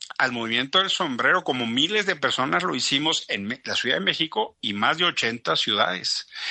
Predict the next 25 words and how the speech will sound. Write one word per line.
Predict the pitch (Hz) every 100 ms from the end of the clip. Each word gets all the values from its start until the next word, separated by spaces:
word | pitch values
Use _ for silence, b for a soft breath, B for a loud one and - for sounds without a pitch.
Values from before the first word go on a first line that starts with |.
| B
¿De | 127 131
cuándo | - 160 180 202 208
acá? | 202 175 156 202 _ b b b
Ahora | - 120 156 185
resulta | 185 - 196 175 156 185
que | -
nos | 156 151
van | 185
a |
dar | 180 180
permiso | 180 143 151 196
para | 185 156
marchar. | 123 95 - 139 196 - B B B B
Eh, | 110 123 147
lo | 127 127 131
que | 131
están | 117 - 170 208
en | 214 151
realidad, | 113 113 131 143
Carlos, | - 135 131 123
mostrando | 98 - 110 107 113 185 B B B B
es | - 135 -
este | 180 170 196
comportamiento | - 165 139 120 - 104 120 147 175
fascista, | - 143 175 170 - 131 -